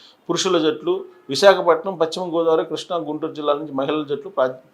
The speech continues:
ప్రాతినిధ్యం వహిస్తున్నాయి. ఇది బీచ్ ఫెస్టివల్ యొక్క విశిష్టత. బీచ్ ఫెస్టివల్ ఎనిమిదో తారీఖు వరకు జరుగుతుంది.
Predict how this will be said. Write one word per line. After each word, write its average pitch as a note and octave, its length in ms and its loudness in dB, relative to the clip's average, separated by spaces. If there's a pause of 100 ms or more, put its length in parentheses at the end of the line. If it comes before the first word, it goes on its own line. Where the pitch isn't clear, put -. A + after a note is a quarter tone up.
ప్రాతినిధ్యం C#3 460 0
వహిస్తున్నాయి. A#2 520 -6
ఇది F#3 300 0 (320)
బీచ్ D#3+ 280 -4
ఫెస్టివల్ D#3 400 2
యొక్క C#3 240 2 (460)
విశిష్టత. D#3+ 640 0 (320)
బీచ్ E3+ 260 -4
ఫెస్టివల్ E3 340 -2
ఎనిమిదో D#3+ 300 2
తారీఖు D3+ 340 2 (440)
వరకు D#3 200 4
జరుగుతుంది. D3+ 600 -2